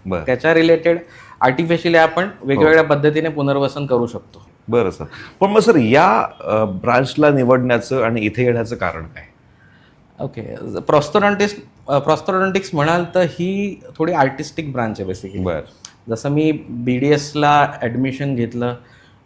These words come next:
Speaker 2: आणि जसं त्याचा स्टडी करत गेलो, मला लक्षात आलं, हा इंटरेस्टिंग आहे, कारण
Speaker 1: बरोबर.
Speaker 2: इथं ना आर्टिस्ट्री पण आहे,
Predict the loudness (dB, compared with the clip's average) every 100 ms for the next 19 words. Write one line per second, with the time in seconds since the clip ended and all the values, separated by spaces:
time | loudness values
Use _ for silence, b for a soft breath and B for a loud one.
0 | -12 -6 -6 -6 -10 -12 -8 -6 0 -2
1 | 0 0 0 -2 -2 0 0 0 -2 -2
2 | -4 -2 -2 -2 -2 0 0 0 -4 -4
3 | -8 -8 -6 -2 0 0 -2 -4 0 -2
4 | -2 -8 -6 -8 -4 -4